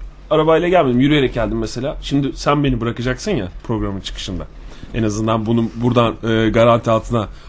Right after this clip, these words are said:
almak isterim doğrusu. E, <laughs> sen beni bırakacaksın ya. Şimdi o hala ön koltukta oturuyor mu olacak? Nasıl oluyor? Arka tarafta yoksa seninle beraber iniyor mu? Şu anda stüdyomuzda mı mesela?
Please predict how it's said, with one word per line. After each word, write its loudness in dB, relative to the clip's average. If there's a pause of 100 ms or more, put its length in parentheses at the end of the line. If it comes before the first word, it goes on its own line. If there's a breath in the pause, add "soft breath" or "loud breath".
almak 2
isterim -8
doğrusu. -6 (440 loud breath)
E, 4
<laughs> -4
sen 2
beni 6
bırakacaksın 2
ya. -4 (600 loud breath)
Şimdi 2 (260)
o 2 (200)
hala 6
ön 8
koltukta 4
oturuyor 6
mu 4
olacak? 0 (420)
Nasıl 0
oluyor? 2 (100)
Arka 0
tarafta 2
yoksa 0
seninle 4
beraber 4
iniyor 4
mu? -6
Şu 4
anda 4
stüdyomuzda 0
mı -4
mesela? -8